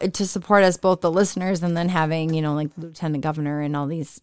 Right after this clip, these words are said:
um, people who really get to make some of these decisions, and the feedback that we're able to give them and pass on to them has been great. So please, again, like Kurt mentioned, if there's any other feedback or additional information you want us to pass on to any of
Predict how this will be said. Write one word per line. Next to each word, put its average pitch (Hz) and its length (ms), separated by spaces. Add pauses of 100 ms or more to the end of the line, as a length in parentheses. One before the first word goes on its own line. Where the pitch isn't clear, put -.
um, 131 440
people 190 220
who 220 140
really 214 240
get 202 160
to 190 80
make 180 380
some 160 180
of 143 60
these 151 180
decisions, 151 640
and 147 200
the 151 40
feedback 147 540
that 143 120
we're 151 140
able 151 240
to - 140
give 156 200
them 151 200
and 147 120
pass - 300
on 156 180
to 156 100
them 147 320 (460)
has 160 160
been 156 160
great. 151 320
So 156 100
please, 165 340
again, 151 240
like 151 160
Kurt 143 160
mentioned, 156 360
if 151 100
there's 156 180
any 156 280
other 170 220
feedback 156 460
or 160 60
additional 160 380
information 165 600
you 165 80
want 170 180
us 160 120
to 165 80
pass 175 360
on 320 280
to - 120
any 180 240
of 156 180